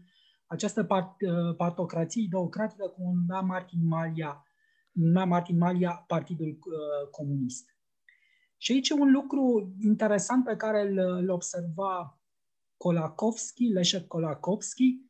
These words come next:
care se refera la un manual, pentru că și ceea ce ne prezintă Ioan Stanomir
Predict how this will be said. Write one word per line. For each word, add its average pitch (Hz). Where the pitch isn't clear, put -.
care 247
se 254
refera 233
la 247
un 220
manual, 180
pentru 175
că 175
și 170
ceea 247
ce 220
ne 196
prezintă 185
Ioan 180
Stanomir 175